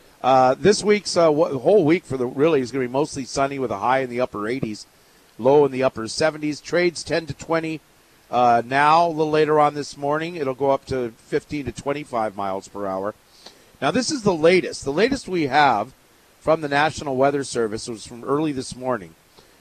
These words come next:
At, uh, five o'clock this morning, the tropical storm Greg, uh, was about eight hundred fifty miles southeast of Hilo, and it's moving westward at fourteen miles an hour. It's probably gonna pass. They're forecasting it's gonna pass far to the south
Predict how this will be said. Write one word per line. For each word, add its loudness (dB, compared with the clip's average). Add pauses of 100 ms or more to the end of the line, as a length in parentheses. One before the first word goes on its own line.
(120)
At, -4
uh, 0
five 0
o'clock 0
this -8
morning, -8
the -18
tropical -2
storm -4
Greg, -2 (680)
uh, 0
was -4
about -2
eight -4
hundred -8
fifty -2
miles 2
southeast -2
of 0
Hilo, 0 (480)
and 0
it's -6
moving -2
westward 0
at -10
fourteen -2
miles 2
an -8
hour. 0 (460)
It's 0
probably 4
gonna -2
pass. 2
They're 0
forecasting -2
it's -10
gonna -4
pass -6
far 4
to -10
the -2
south 2